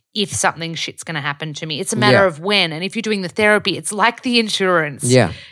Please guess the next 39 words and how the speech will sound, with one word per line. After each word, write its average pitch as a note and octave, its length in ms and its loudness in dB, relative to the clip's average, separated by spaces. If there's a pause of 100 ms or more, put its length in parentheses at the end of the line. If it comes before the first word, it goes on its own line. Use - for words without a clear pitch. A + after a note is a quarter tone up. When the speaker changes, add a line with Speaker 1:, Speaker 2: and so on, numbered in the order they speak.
Speaker 1:
You're - 140 -2
covering G#3+ 560 0
Speaker 2:
That's F#3 100 0
great. F3+ 60 0
Speaker 1:
yourself E3 600 2
and, F#3 280 -8
and F3+ 280 -6 (840)
preparing A3 760 2
yourself F3 680 2
for F#3 100 0
when F#3+ 220 -2
that F#3 120 4
Speaker 2:
Yeah. F#2+ 100 0
Speaker 1:
hiccup, - 420 0
that F3 200 2
life F#3 320 2
hiccup - 340 -4
happens F#3+ 600 -4
Speaker 2:
Yeah. G2+ 160 0 (140)
Speaker 1:
so - 160 -6
that D3 80 -10
you G3+ 160 -4
can G3+ 160 -8
kinda F#3 200 0
go, F3+ 180 2
"Oh, D4+ 100 2
this A3+ 220 -2
feels B3 240 -2
really B3 160 0
shit. - 260 -2
Let F#3+ 140 -4
me G#3+ 100 -4
process G3 500 -2
it G3+ 120 -6
because F#3+ 240 -8
I've F3 260 -2
done G3+ 420 0 (440)
the, E3+ 580 0 (240)
uh, - 40 -16